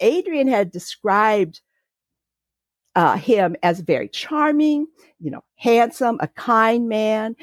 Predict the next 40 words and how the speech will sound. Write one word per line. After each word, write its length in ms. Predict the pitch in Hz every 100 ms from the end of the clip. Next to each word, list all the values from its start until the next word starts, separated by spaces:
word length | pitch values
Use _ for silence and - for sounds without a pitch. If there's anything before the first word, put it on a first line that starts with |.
| - - -
you 120 | 190
know, 220 | 180 165
and 120 | 185
she 160 | - 233
thought 280 | - 349 -
that 60 |
he 160 | 254 233
probably 540 | - - - 523 494
would 140 | 359 -
have 120 | 285
found 280 | 269 247 247
my 140 | 202
mom 420 | 185 190 214 175 151
very 320 | 180 196 170
attractive, 600 | 143 - 147 135 - 120 - - -
but 140 | 202 202
certainly 400 | 277 294 285 247
not 220 | 214 202
a 40 |
rapist 560 | 151 165 196 - - -
or 180 | 180 180
a 60 | 170
man 580 | 180 190 190 180 156 - -
that 160 | 175 165
would 140 | 175 -
ever 320 | 214 247 180
force 360 | - 160 175 -
himself 420 | 147 - 151 135 -
on 300 | 165 147 -
my 200 | - 165
mother 260 | 170 175 170
or 220 | 165 170
any 240 | 220 262 262
woman. 340 | 160 - 196 _ - - _ -
But 120 | 226
we 80 | 233
still 460 | - - 277 311
couldn't 380 | 311 277 262 214
figure 400 | - 220 202
it 100 | 180